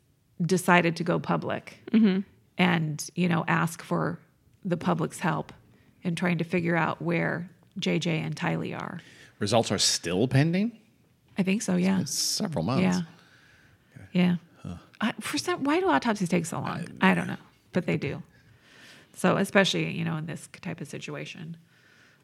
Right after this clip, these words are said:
Speaker 1: Although in every T V
Speaker 3: Yeah.
Speaker 1: cop show,
Speaker 3: Ah,
Speaker 1: it's,
Speaker 3: like
Speaker 1: you
Speaker 3: an
Speaker 1: know.
Speaker 3: hour?
Speaker 1: <laughs>
Speaker 3: I'll have these for you first in the morning. That's the best I could do.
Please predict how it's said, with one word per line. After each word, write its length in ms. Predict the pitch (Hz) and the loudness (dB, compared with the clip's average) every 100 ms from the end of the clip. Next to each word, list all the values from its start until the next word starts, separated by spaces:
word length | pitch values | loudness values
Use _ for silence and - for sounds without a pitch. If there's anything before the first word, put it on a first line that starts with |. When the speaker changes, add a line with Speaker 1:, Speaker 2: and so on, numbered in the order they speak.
| - | -8
Speaker 1:
Although 220 | 220 240 | -4 -2
in 80 | 226 | -2
every 200 | 247 247 | -2 -2
T 200 | - 226 | 0 0
V 220 | 214 247 | 2 0
Speaker 3:
Yeah. 40 | 220 | 0
Speaker 1:
cop 300 | - 247 - | 0 0 2
show, 440 | - 165 165 175 - | 2 4 4 2 0
Speaker 3:
Ah, 240 | 87 117 - - | 2 2 -2 -6
Speaker 1:
it's, 200 | 175 190 | -2 0
Speaker 3:
like 160 | 180 85 | 4 4
Speaker 1:
you 120 | 196 | 4
Speaker 3:
an 40 | 190 | 4
Speaker 1:
know. 200 | 180 180 | 6 6
Speaker 3:
hour? 380 | 87 123 156 160 - - - - | 8 8 8 6 -2 -14 -16 4
Speaker 1:
<laughs> 360 | - - 339 | 4 6 4
Speaker 3:
I'll 140 | - 131 | 10 12
have 200 | 143 147 | 12 12
these 180 | 151 - | 12 12
for 180 | 147 | 12
you 100 | 139 120 | 12 12
first 300 | 147 151 151 | 12 12 12
in 80 | |
the 60 | 147 | 12
morning. 220 | 139 139 | 12 12
That's 120 | 123 - | 10 6
the 60 | |
best 340 | 101 127 113 - | 6 10 10 8
I 80 | 101 | 4
could 160 | 110 | 4
do. 240 | 90 76 | 0 -2